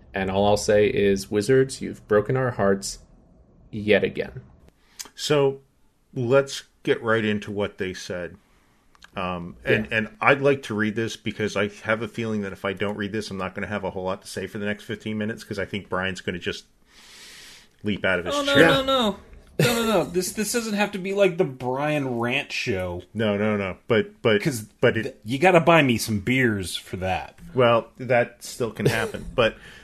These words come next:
Speaker 3: Okay.
Speaker 2: let's, let's
Speaker 3: Deal.
Speaker 2: read the statement from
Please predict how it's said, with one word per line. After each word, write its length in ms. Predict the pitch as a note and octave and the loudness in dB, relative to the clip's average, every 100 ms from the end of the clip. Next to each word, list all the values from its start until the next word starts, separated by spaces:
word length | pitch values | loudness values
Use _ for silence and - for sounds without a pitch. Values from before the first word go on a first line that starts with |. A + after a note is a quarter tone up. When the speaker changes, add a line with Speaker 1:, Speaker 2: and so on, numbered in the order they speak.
| - - | -20 -6
Speaker 3:
Okay. 320 | B2 A2 - - - | -4 -4 -8 -10 -2
Speaker 2:
let's, 440 | C#3+ D3 B2+ - | 2 2 0 -2
let's 220 | D#3+ F3 | 0 2
Speaker 3:
Deal. 100 | - | 2
Speaker 2:
read 140 | G3 D#3+ | 0 0
the 60 | C3+ | 0
statement 420 | - C3 B2+ A2+ | 2 2 0 -6
from 600 | - A#2+ A2+ A2 G#2 | -2 0 0 -2 -4